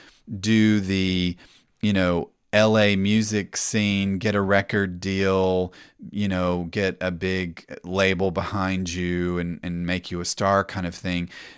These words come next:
uh, she got really chewed up by that part of the industry, and they, they put her in this ridiculous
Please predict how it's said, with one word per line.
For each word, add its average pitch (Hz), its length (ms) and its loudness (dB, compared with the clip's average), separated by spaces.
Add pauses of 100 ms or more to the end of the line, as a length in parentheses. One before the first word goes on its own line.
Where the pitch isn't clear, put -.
(120)
uh, 98 220 2
she - 180 -6
got 143 200 0
really 117 260 2
chewed 110 460 0
up 101 280 2 (100)
by 92 300 0
that 87 540 -2 (160)
part 98 360 2
of 90 100 -4
the 90 120 -4
industry, 95 840 -2
and 87 160 -2
they, 87 160 -2 (280)
they 104 120 -4
put 135 220 -2
her 123 120 2
in 101 140 0
this 92 220 -4
ridiculous 92 1000 -2